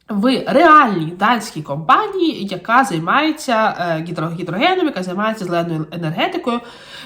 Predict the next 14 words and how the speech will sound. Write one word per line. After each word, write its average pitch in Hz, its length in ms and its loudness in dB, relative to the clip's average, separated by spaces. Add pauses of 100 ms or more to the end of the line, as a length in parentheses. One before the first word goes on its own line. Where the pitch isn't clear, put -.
Е, 208 100 0
тобто, 311 280 0 (220)
ну, 214 120 -2
я 240 220 4
працюю 285 340 -2
в - 40 -10
такій 202 180 -6
самій 202 220 -2
сфері. - 360 -10 (380)
Тобто, 392 520 4
е, 196 180 0
він 440 280 -4
був 359 320 2
от 262 140 -2